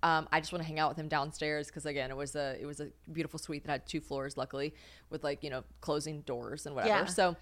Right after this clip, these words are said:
Speaker 1: um, uh, yeah, she was like, "Yeah, you guys, like,
Speaker 2: You were
Speaker 1: hang out."
Speaker 2: also a trooper 'cause I got a bed and I wasn't just, like, chilling on the couch.
Speaker 1: Dude,
Speaker 2: But
Speaker 1: no, fifty fifty. <laughs> So
Speaker 2: but
Speaker 1: I was like,
Speaker 2: clearly,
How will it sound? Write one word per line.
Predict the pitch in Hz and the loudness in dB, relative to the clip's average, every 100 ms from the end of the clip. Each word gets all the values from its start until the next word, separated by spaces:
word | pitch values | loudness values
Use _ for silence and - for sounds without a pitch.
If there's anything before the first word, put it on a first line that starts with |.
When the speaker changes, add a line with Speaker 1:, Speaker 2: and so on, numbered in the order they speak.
| - - - - - - | -10 -20 -20 -18 -6 2
Speaker 1:
um, | 196 180 - | 4 4 0
uh, | - 180 170 165 156 | 4 8 10 8 8
yeah, | 226 214 | 6 6
she | - 196 | 6 0
was | 185 - | -2 4
like, | 185 170 160 | 6 6 4
"Yeah, | 214 | 2
you | 196 | 2
guys, | 160 160 156 | 2 2 4
like, | 165 | 4
Speaker 2:
You | 254 | 6
were | 254 | 8
Speaker 1:
hang | 214 | 10
out." | |
Speaker 2:
also | - 208 | 8 6
a | 190 | 4
trooper | - 185 185 180 | 0 -2 0 0
'cause | 185 175 - | 0 -2 -2
I | 180 | -2
got | 175 | 0
a | 170 | -2
bed | 175 208 | -4 -6
and | 208 190 | -4 -4
I | 180 | -4
wasn't | 170 180 | -6 -6
just, | 185 175 | -8 -6
like, | 185 185 | -6 -6
chilling | - 170 | -8 -8
on | 165 | -8
the | 175 | -10
couch. | - - - | -8 -8 2
Speaker 1:
Dude, | 240 247 196 | 8 8 10
Speaker 2:
But | 277 | 10
Speaker 1:
no, | 214 190 - - | 12 8 4 6
fifty | 247 254 | 8 8
fifty. | 208 - 226 180 151 151 202 | 0 6 6 6 -2 -2 -6
<laughs> | 220 | -6
So | - - | 10 12
Speaker 2:
but | 208 | 12
Speaker 1:
I | 214 | 10
was | 220 | 6
like, | 226 | 8
Speaker 2:
clearly, | 269 254 214 233 | 10 10 8 4